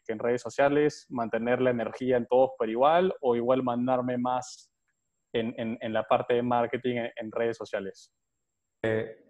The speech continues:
Speaker 2: este, Mauricio, ¿qué piensas tú? Que tienes un poco más de conocimientos de estrategias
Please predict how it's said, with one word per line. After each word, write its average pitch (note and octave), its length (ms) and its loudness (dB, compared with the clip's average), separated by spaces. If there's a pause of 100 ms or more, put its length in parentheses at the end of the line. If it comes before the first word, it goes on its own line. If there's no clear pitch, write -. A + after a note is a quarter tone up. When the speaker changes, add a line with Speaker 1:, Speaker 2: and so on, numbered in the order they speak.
(120)
Speaker 2:
este, - 220 -6
Mauricio, B2 400 2
¿qué C3 60 -2
piensas C#3 260 0
tú? G#2+ 400 0
Que A2 80 -6
tienes A#2+ 280 -2
un B2 60 -4
poco B2 180 4
más A#2+ 100 0
de B2+ 80 -4
conocimientos A2 480 -2
de G#2+ 60 -10
estrategias G2 800 -8